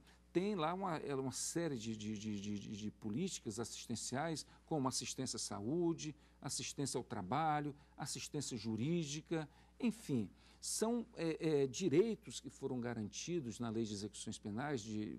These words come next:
oitenta e quatro, que são demonstrações, né, importantes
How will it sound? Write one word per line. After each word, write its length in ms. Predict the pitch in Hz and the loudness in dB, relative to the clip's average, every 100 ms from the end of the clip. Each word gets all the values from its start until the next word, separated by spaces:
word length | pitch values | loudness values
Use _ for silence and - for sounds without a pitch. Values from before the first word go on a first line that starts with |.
| - | -4
oitenta 320 | 113 123 113 | -2 -2 -2
e 40 | 104 | -4
quatro, 400 | - 165 180 - - - - | 0 0 0 -4 -20 -20 -20
que 280 | - 220 339 | 0 2 4
são 300 | - - 233 | 2 2 4
demonstrações, 920 | 226 214 214 - 160 - 156 190 190 | 4 4 2 0 0 0 0 0 2
né, 280 | 123 123 180 - - - - | 2 2 2 -4 -20 -20 2
importantes 1200 | 233 - 185 - - - 185 233 - - 113 - | 2 6 6 4 -2 0 2 4 2 -2 -2 -4